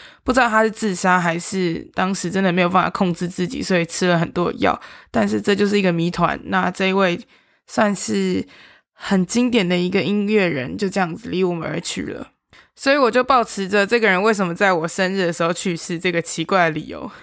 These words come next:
<laughs>我点开了 Spotify，然后开始听 Nick Drake 的作品的时候，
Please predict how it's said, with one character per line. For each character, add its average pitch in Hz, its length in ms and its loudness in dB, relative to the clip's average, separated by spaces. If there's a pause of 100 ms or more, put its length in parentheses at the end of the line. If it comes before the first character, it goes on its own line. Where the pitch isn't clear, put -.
(360)
<laughs> 381 540 -2
我 240 100 4
点 226 180 0
开 214 140 -2
了 214 140 4
Spotify， 190 480 2
然 - 380 -10
后 208 60 -2
开 220 200 2
始 196 100 -6
听 208 380 -2
Nick 202 140 0
Drake 190 260 0
的 175 80 -2
作 190 200 0
品 165 160 -2
的 160 80 -4
时 170 220 -4
候， 165 260 0